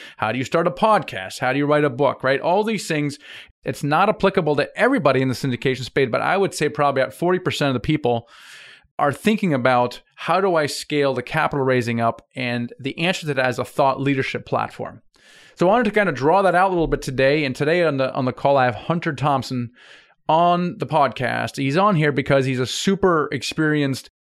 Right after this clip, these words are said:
capital raiser and platform builder. So he's got a podcast himself. He's got a great website. He's putting out regular blog post content, and he now just released a new book. So I thought it'd be a great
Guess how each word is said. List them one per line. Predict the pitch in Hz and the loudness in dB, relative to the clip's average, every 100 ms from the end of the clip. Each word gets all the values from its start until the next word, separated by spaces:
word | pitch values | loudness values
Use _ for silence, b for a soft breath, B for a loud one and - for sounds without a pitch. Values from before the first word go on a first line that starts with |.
| _ | _
capital | - 160 160 165 160 | -2 0 0 0 0
raiser | 139 139 135 | 2 2 2
and | 131 123 | -2 0
platform | 175 160 - 131 117 | 0 0 -2 -2 0
builder. | 110 107 104 113 B B B B | -2 -4 -8 -12 B B B B
So | - 127 | -4 -4
he's | 113 | 0
got | 143 | 0
a | 131 | 0
podcast | 151 156 151 151 147 | 2 0 2 0 0
himself. | 143 131 156 151 | -2 -4 2 2
He's | 143 | 0
got | 123 131 | 0 -2
a | 117 | 0
great | 139 139 | -2 0
website. | 160 151 - 165 | -2 -2 2 2
He's | 147 | 2
putting | - 147 139 | 0 -2 0
out | 131 | -2
regular | 135 123 120 | -2 -2 -6
blog | 143 160 165 | -2 0 0
post | 156 151 - | -2 -2 0
content, | 156 143 147 | -2 0 0
and | 131 | 0
he | |
now | 131 143 147 | 0 2 0
just | 131 165 170 | 2 0 0
released | 185 147 123 - | -2 -2 -2 -4
a | 139 | -4
new | 139 156 | -2 0
book. | 202 185 - | 2 2 0
So | 170 | 2
I | 160 | 2
thought | 175 185 | 2 0
it'd | 151 | 0
be | |
a | 143 | -4
great | - 143 160 143 | -4 -2 0 0